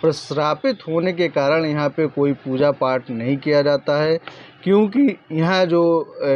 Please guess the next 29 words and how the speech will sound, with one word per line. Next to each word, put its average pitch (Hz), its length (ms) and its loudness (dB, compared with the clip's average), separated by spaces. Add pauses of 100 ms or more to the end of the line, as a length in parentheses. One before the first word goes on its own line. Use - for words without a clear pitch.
(100)
जो 165 340 2
इन्होंने 156 380 -2
बनाया 151 340 0
था 156 200 0
रानी 147 300 -2
अहिल्याबाई 139 520 2
ने, 151 160 -2 (840)
रानी 160 260 2
अहिल्याबाई 185 420 2
ने 190 120 -2
बनाने 160 360 -2
के 160 80 -4
बाद 170 140 2
अपनी 156 320 -4
दासी 139 300 0
को 170 160 0
दिया 147 240 2
था, 180 120 -2
लेकिन 160 260 -2
दासी 135 340 -2
को 196 240 2
ये 175 540 2
कहा 156 360 0
था 165 300 -2
कि 160 140 -12 (140)
आप 190 260 -2 (360)
इस 185 240 -8
मंदिर 160 400 0
का 170 340 0